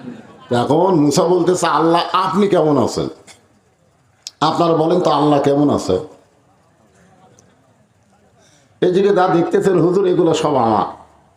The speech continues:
ওই সাইড আমার বড় ভাইয়ের, এই সাইড আমার বাপ চাচার। এই এলাকার মধ্যে পা দেওয়ার জায়গা কারো নাই। তো সবই যদি তোমাকে হয় আল্লাহর,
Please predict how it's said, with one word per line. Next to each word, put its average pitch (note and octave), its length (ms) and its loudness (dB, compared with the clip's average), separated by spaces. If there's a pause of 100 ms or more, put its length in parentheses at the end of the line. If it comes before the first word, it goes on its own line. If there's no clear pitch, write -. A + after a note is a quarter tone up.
(540)
ওই D#3 140 2
সাইড E3 340 -2
আমার E3+ 180 0
বড় C#3 320 0
ভাইয়ের, G3 480 -2 (380)
এই G#3 180 0
সাইড G3+ 340 0
আমার F#3 200 2
বাপ C#3 260 0
চাচার। D#2 280 -4 (1600)
এই F3+ 80 0
এলাকার G#3 440 0
মধ্যে G#3+ 220 0
পা G3+ 380 -2
দেওয়ার G3 340 0
জায়গা D#3 240 0
কারো C#3 240 0
নাই। E2+ 200 -2 (800)
তো D#3+ 60 0
সবই A3 460 0
যদি C#4 340 0
তোমাকে A3+ 300 0
হয় G3 260 0
আল্লাহর, F3 400 0